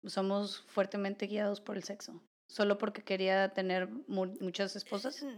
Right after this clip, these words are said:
Speaker 2: yo creo que sí, solo porque tenía que, quería tener muchas esposas y creo, y como te dije al principio, tiene, tenía como un issue sexual desde chavito.
Speaker 1: Sí, pero ¿por qué? Entonces, ¿por qué pone el régimen de
Speaker 2: Pues porque
Speaker 1: Digo,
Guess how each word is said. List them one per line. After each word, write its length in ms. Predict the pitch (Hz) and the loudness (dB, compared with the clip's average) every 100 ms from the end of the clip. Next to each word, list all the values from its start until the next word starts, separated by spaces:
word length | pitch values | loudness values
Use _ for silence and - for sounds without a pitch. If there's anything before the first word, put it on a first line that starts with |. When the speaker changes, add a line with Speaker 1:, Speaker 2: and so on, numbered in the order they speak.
| 240 | 4
Speaker 2:
yo 180 | 285 | 6
creo 140 | 311 415 | 6 6
que 120 | 523 - | 6 6
sí, 240 | - 214 | 6 6
solo 300 | 180 302 339 | 10 10 10
porque 220 | 370 285 226 | 8 2 4
tenía 340 | 214 226 233 | 4 6 4
que, 220 | - 277 - - - | 6 4 4 -14 -4
quería 240 | - 233 247 | 4 8 8
tener 240 | 285 262 | 8 6
muchas 320 | 247 247 262 | 4 2 0
esposas 540 | 233 - 214 208 262 - | -4 0 0 4 4 4
y 120 | 233 | -2
creo, 280 | - 220 214 | 4 4 4
y 100 | 240 | 2
como 220 | - 190 | 0 0
te 80 | 190 | 0
dije 200 | 190 - | -2 2
al 80 | 214 | 0
principio, 480 | 208 185 226 - 175 | 0 -2 -4 -2 -2
tiene, 880 | - 202 202 214 233 240 240 226 - | 2 2 2 2 4 6 6 4 0
tenía 260 | 214 214 220 | 0 2 4
como 280 | 320 285 262 | 4 8 8
un 140 | 262 | 8
issue 840 | 254 254 226 262 262 262 262 247 - - _ _ - - | 6 6 6 8 10 10 10 6 0 -12 _ _ -20 -10
sexual 840 | - - 208 - - 233 208 214 | -8 2 2 4 0 8 8 8
desde 340 | 240 233 185 170 | 4 4 2 2
chavito. 500 | 165 185 208 - - - - - | 2 2 0 -6 -10 -20 -20 -8
Speaker 1:
Sí, 340 | - 320 285 | 4 6 8
pero 240 | 262 233 | 8 6
¿por 200 | 214 220 | 6 4
qué? 180 | 220 220 | 6 6
Entonces, 460 | 226 214 214 208 240 | 6 4 4 4 0
¿por 220 | - 208 | 2 2
qué 120 | 208 | 2
pone 240 | 208 220 220 | 0 2 2
el 140 | 220 | 2
régimen 580 | 208 208 208 226 220 214 | 4 2 2 2 2 4
de 540 | 196 185 185 196 190 - _ - - - | 6 6 4 0 -6 -10 _ -20 -20 -2
Speaker 2:
Pues 120 | 349 | 0
porque 400 | - 311 311 277 | 4 4 10 12
Speaker 1:
Digo, 160 | 269 233 | 12 12